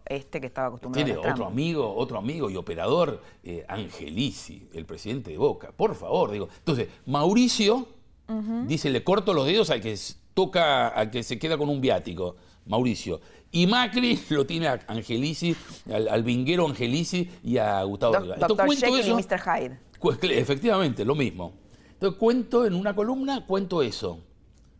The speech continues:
Speaker 2: Mauricio el bueno, Macri el malo. Nada, un sábado.
Speaker 1: Ujú.
Speaker 2: Ese sábado a la tarde me llama un personaje importantísimo
Speaker 1: Ujú.
Speaker 2: de, del gobierno,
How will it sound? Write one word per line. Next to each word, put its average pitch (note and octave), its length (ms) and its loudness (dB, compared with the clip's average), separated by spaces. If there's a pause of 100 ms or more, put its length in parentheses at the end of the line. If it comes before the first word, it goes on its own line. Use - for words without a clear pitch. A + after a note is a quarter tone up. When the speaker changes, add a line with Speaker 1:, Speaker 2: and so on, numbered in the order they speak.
Speaker 2:
Mauricio F#3 380 0
el G3+ 60 -4
bueno, A#3+ 260 0
Macri E3 260 0
el G#2+ 80 -2
malo. D2+ 340 -10 (120)
Nada, G2+ 260 -2
un C#4 180 -8
sábado. D#2+ 480 -4 (100)
Speaker 1:
Ujú. G#3 360 -10 (1400)
Speaker 2:
Ese - 260 -14
sábado F#3+ 260 -6
a C3+ 40 -6
la F#2 80 -12
tarde E3+ 460 -10
me G2 140 -8
llama E3+ 460 -6 (2250)
un B2+ 140 -4
personaje G#2+ 480 -6
importantísimo E3 960 -2
Speaker 1:
Ujú. F#3+ 320 -10
Speaker 2:
de, B3 160 -10
del - 400 -12
gobierno, E3+ 640 0